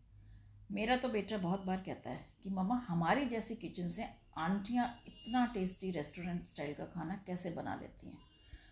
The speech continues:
अब पता नहीं, वो मुझे क्या समझा रहा था कि, "मम्मा, आप भी ऐसा खाना बनाना सीखो।" <laughs> कह नहीं सकती। पर दो बातें जो मुझे होम शेफ्स के बारे में हैरान करती हैं, वो है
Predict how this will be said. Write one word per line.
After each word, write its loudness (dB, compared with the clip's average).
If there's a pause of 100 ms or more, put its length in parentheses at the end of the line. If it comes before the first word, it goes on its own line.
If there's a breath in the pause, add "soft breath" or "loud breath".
(240 loud breath)
अब -14
पता 0
नहीं, 2
वो 6
मुझे 4
क्या -2
समझा 4
रहा 6
था 4
कि, 0
"मम्मा, 4
आप 2
भी 0
ऐसा 2
खाना 2
बनाना 8
सीखो।" -2
<laughs> -4
कह 4
नहीं 6
सकती। -2 (1000 loud breath)
पर 10 (220)
दो 10
बातें 8
जो 4
मुझे 4
होम 6
शेफ्स 2
के -2
बारे 2
में 2
हैरान 2
करती -2
हैं, 4
वो 2
है -2